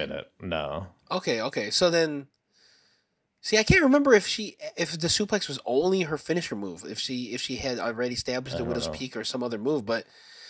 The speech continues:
Speaker 2: yeah, I mean, to lose just by suplex, I guess, after being, you know, you know, disvisioned by your fire extinguisher, I guess it's enough.
Speaker 1: Yeah, I guess. I guess a fire extinguisher is enough to keep you down.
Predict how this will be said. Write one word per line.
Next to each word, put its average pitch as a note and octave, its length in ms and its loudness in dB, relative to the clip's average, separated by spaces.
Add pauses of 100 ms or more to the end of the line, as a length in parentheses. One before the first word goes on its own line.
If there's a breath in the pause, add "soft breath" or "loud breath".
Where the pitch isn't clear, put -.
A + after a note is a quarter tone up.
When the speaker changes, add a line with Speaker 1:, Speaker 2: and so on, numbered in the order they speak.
(260 loud breath)
Speaker 2:
yeah, A#3 260 6
I D3 60 4
mean, E3+ 140 4
to F#3+ 120 8
lose G#3 380 4 (340)
just E3+ 240 0
by C3 140 4
suplex, C3 580 0
I A#2 100 -2
guess, D3 680 2
after B2+ 300 -2
being, A#2+ 600 -4
you B2+ 100 -4
know, A#2+ 280 -4 (840)
you C3 140 -2
know, A2 300 -4 (400)
disvisioned D#3+ 920 4 (180)
by C3+ 200 0
your C3 200 -2
fire F3+ 280 0
extinguisher, C3 460 -6
I C3+ 80 -2
guess F#3 540 -6 (160)
it's - 120 -2
enough. C#3+ 440 -2
Speaker 1:
Yeah, G3+ 360 2 (240)
I G3+ 120 0
guess. F3+ 380 0 (140)
I D3 80 -4
guess D#3+ 220 -4
a G#2 320 0
fire G2+ 220 -2
extinguisher G2+ 420 -6
is - 100 -10
enough G2 180 -4
to - 60 -20
keep - 200 -10
you G#2+ 60 -2
down. G2+ 260 -6